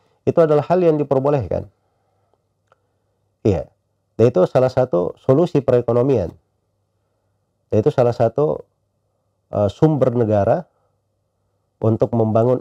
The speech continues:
aset atau membangun kemaslahatan tanpa modal sebenarnya. Ya, membangunnya tanpa modal. Itu ada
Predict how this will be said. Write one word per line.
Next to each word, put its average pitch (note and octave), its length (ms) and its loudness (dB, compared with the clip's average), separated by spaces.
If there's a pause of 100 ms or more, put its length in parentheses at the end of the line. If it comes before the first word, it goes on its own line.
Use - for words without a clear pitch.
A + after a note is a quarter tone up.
aset A#2+ 400 -2
atau - 240 -4
membangun A#2 400 0
kemaslahatan G#2+ 800 -2
tanpa B2 240 0
modal B2 400 0
sebenarnya. D2+ 400 -10 (1800)
Ya, D2 160 -12
membangunnya G2 560 0
tanpa G#2 160 0
modal. F#2+ 320 -2
Itu C#3 240 -4
ada F#3+ 240 0